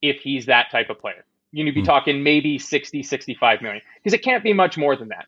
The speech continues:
Speaker 1: Like, it can't, it certainly can't be more than what they paid, let's say, for Wesley Fofana, you know, a couple seasons ago. And I think that was eighty million or eighty-two million. It's like something ridiculous.
Speaker 2: Yeah,
Speaker 1: Like, you're,
Speaker 2: eighty million.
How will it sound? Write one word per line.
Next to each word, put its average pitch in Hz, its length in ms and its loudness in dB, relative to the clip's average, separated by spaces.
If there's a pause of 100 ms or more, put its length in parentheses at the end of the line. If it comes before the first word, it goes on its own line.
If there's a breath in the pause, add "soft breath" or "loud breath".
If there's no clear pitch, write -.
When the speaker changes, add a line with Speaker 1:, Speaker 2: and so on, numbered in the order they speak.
Speaker 1:
Like, 147 140 -2
it 180 120 0
can't, 233 180 4
it 208 100 2
certainly 240 260 -2
can't 202 240 2
be 190 80 0
more 160 180 4
than 147 120 -2
what 143 180 4
they 143 120 4
paid, 135 300 -2
let's 127 200 0
say, 135 240 2
for 127 180 -4
Wesley 127 320 0
Fofana, 113 320 -8 (540)
you 135 80 -8
know, 131 80 4
a - 60 0
couple 139 240 2
seasons 120 340 -8
ago. 107 240 -4
And 117 100 0
I 120 60 -4
think 135 160 -4
that 127 160 6
was 127 240 -2
eighty 131 220 -2
million 139 420 -2
or 117 240 -6 (180)
eighty-two 131 340 -6
million. 127 200 -2
It's - 80 -14
like 135 100 0
something 170 380 0
ridiculous. 127 600 2 (240 loud breath)
Speaker 2:
Yeah, - 100 2
Speaker 1:
Like, 117 120 4
you're, 202 140 6
Speaker 2:
eighty - 100 2
million. 92 140 -2